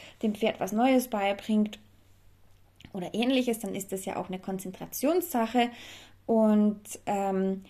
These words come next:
die Arbeit macht natürlich, äh, nur Sinn, wenn das Pferd noch die Ressourcen hat, um wirklich mitdenken zu können.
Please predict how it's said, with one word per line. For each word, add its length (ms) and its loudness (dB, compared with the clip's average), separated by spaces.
die 120 -6
Arbeit 320 4
macht 240 -2
natürlich, 680 -2
äh, 340 2
nur 320 2
Sinn, 400 6
wenn 160 4
das 160 -6
Pferd 340 0
noch 200 -2
die 120 -6
Ressourcen 680 4
hat, 160 -2
um 140 -2
wirklich 400 -2
mitdenken 720 -4
zu 120 -14
können. 440 -14